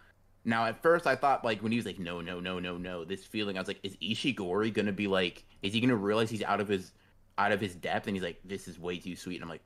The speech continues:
"Oh, shit. Shit.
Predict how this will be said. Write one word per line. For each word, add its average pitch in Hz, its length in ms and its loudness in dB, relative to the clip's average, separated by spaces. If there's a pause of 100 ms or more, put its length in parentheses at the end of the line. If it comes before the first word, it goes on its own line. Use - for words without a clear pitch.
"Oh, - 40 -18 (240)
shit. - 560 -20 (800)
Shit. - 680 -12